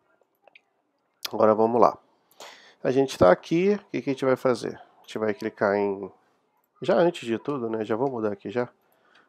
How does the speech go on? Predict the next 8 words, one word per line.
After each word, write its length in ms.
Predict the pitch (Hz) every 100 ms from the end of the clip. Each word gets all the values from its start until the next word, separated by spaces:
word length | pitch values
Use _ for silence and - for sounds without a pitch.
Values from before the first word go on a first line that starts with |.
| _
os 100 | 139
projetos, 580 | - 120 107 107 135 - _
deixa 180 | - -
todo 200 | 117 120
o 60 | 117
projeto 360 | 113 110 107
selecionado, 720 | - 120 120 147 127 110 131 - _ _ _ _ _ _ _ _ _ _ _ _ _ _ _ _ _
tá? 340 | 104 98 123